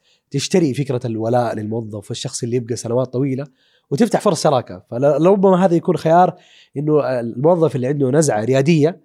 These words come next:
ممكن ال-، الكيان نفسه يحتضنه، يقول له: "تعال اسمع، أنت ممكن نزود عليك المهام، ممكن،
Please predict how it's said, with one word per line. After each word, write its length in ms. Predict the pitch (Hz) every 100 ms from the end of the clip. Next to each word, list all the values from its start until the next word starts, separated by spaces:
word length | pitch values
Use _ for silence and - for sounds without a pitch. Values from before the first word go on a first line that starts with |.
| _ _ _
ممكن 300 | 156 202 180
ال-، 200 | 170 151
الكيان 420 | 123 - 165 185 160
نفسه 260 | 160 -
يحتضنه، 720 | 135 - 185 156 170 202 _ _ _
يقول 120 | 165
له: 60 | 165
"تعال 280 | 127 120 110
اسمع، 260 | - -
أنت 140 | 117 143
ممكن 320 | 160 160 147 127 120 107 90 110
نزود 340 | 139 165 127
عليك 240 | 127 135
المهام، 500 | 127 113 131 123 113
ممكن، 400 | 123 127 127 117